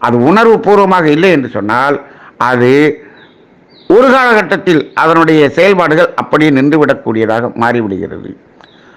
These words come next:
ஆக, இம்-, ஏன் என்று சொன்னால், இங்கு சடங்குகளோடு இருந்திருந்தால்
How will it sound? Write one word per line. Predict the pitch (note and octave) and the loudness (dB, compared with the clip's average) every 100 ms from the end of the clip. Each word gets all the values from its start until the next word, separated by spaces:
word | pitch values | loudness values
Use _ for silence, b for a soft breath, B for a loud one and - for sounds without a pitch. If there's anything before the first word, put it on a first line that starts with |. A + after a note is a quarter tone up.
| b - | b -4
ஆக, | A2+ G#2+ A2 D#3 - B B - - | -2 0 2 0 -2 B B -20 -6
இம்-, | A2 A2+ A#2 - E3+ | -2 0 -2 0 2
ஏன் | B3+ A#3+ | 2 2
என்று | F#3+ D3+ | 0 -2
சொன்னால், | B2+ A#2 C#3+ A2 - - _ _ _ _ _ _ _ - | -2 -2 -2 -4 -8 -20 _ _ _ _ _ _ _ -6
இங்கு | G#2 E3+ F3+ E3 C#3 F3+ F3+ - - B B B - | 0 2 4 4 4 4 2 -2 -12 B B B -6
சடங்குகளோடு | D#3+ A3 A#3+ B3 B3+ C4 C4 | -2 2 4 4 4 4 4
இருந்திருந்தால் | A#3 A3 A3 G#3 F#3+ F3+ D#3 F#3 | 2 2 2 2 2 0 0 0